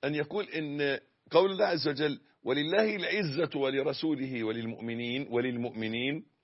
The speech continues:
في قول الله تعالى: "وأنتم الأعلون إن كنتم مؤمنين"،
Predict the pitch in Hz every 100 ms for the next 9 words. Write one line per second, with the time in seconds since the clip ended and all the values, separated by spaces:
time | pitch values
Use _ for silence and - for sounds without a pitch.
0 | _ _ _ _ _ _ _ _ _ _
1 | - 131 185 202 190 185 151 170 175 156
2 | 117 147 185 202 175 175 156 - 156 147
3 | 143 156 185 185 165 139 - 190 208 165
4 | 190 208 170 156 143 135 156 131 127 123
5 | 135 190